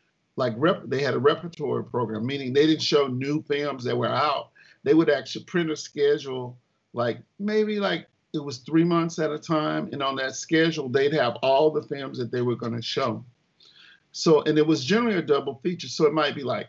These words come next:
Taxi Driver and whatever, like, you know,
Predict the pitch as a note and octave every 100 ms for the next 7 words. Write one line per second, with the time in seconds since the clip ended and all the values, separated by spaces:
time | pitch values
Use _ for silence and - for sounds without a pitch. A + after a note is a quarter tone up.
0 | - E3+ E3 E3+ - E3 D#3+ D#3 D3+ D#3
1 | D3 D3 D3 C#3+ - C3 C3+ C3 C3 C3
2 | C3 B2+ A#2 _ _ _ _ _ _ _
3 | - C3 B2+ A2+ G2+ G2+ G#2+ G2 - A2+
4 | A2 G2+ F#2